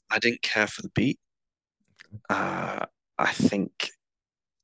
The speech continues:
<sighs> I mean, I think Travis was better. I think Travis's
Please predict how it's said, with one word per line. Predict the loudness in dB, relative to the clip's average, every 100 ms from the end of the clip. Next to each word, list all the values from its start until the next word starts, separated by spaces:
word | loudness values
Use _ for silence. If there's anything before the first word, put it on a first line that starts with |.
| -8
<sighs> | -4 -2 -4 -10 _ _ _ _ _ _ _
I | 2
mean, | 4
I | 6
think | 4 2 2
Travis | 4 4 4 0 0 -2 -6 _ _ _ _ 0
was | 2 2
better. | 2 4 4 2 -2
I | 0
think | 4 4 4
Travis's | 2 4 4 0 -2 -2 -2 -6 -10